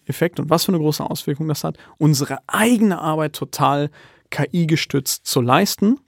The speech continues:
Da haben wir natürlich auch unser eigenes sicheres Ökosystem an Technologien, mit dem wir das tun. Und das macht uns erstmal total effizient. Die zweite Unterscheidung ist, dass wir sehr stark darauf konzentriert sind, unsere Kundensprache zu sprechen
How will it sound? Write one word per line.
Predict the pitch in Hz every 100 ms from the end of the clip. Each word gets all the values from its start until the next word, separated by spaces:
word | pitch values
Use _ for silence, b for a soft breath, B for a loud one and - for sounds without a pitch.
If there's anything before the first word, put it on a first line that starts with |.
| -
Da | 147
haben | 131 139
wir |
natürlich | 131 131 - 143 -
auch | 135 -
unser | 131 143 -
eigenes | 151 147 139 - - B B B B B -
sicheres | 123 165 170 139 139 - -
Ökosystem | - 147 147 139 135 - 139 135 127
an | 131 131
Technologien, | - 135 - 143 127 135 143 -
mit | 139
dem | 135 135
wir | 135
das | 131 - -
tun. | - 190 214
Und | 139
das | 139 -
macht | 139 -
uns | 139
erstmal | 139 - 139 139 _ -
total | 135 - 170 - 160 b b b b _ _ -
effizient. | 135 139 - - - - _ _ B B B B B B -
Die |
zweite | - - 147 185 208
Unterscheidung | 190 175 - 147 151 156 143
ist, | - -
dass | 135 -
wir | 135
sehr | 117 135 131 160
stark | 143 139 -
darauf | 135 127
konzentriert | - 135 139 - 143
sind, | - 143 131 -
unsere | 135 131 135
Kundensprache | - 156 160 - 151 156 160
zu | -
sprechen | - - 151 180 185